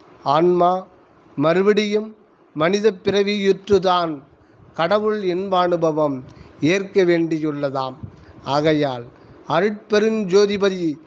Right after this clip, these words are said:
பதத்தை பற்றி அதுவாகி நின்று அழிவில்லா பரபோக வாழ்வு பெறுவது ஒன்றையே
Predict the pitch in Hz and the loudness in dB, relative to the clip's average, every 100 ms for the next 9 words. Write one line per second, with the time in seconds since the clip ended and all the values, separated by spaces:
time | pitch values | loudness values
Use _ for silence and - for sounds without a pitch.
0 | - _ - 165 202 202 214 208 185 180 | -20 _ -2 0 0 0 0 0 0 -2
1 | 165 - 202 143 - - - - 143 165 | -2 -4 -2 -4 -10 -20 -20 -4 0 2
2 | 202 208 214 226 214 208 196 214 196 190 | 4 4 2 0 -2 0 0 -2 0 0
3 | 135 - - _ 151 165 202 214 220 220 | -2 -12 -20 _ -4 -2 -2 -2 -2 0
4 | 220 220 226 - _ _ 160 185 214 220 | 0 0 -4 -16 _ _ 0 2 2 4
5 | 226 208 220 185 196 208 202 185 185 190 | 2 2 0 2 2 0 -2 -2 -2 -2
6 | 185 185 175 180 185 180 175 165 | -2 0 0 -2 -2 -2 -2 -4